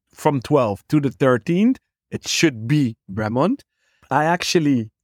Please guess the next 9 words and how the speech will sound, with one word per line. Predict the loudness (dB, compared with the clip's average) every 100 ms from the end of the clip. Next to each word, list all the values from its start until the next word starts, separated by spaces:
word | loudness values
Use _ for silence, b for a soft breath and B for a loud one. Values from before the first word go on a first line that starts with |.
| _ _ _ -2
don't | 0 2
have | 2 2
any | 2 0
critique. | -2 -2 0 -2 -4 -6
I | -4
agree | -2 0 2
with | 0 -2
you. | -2 -2 -6 _ _ _ _ _ _ _ _ _ 2
If | 2 2 -6 -20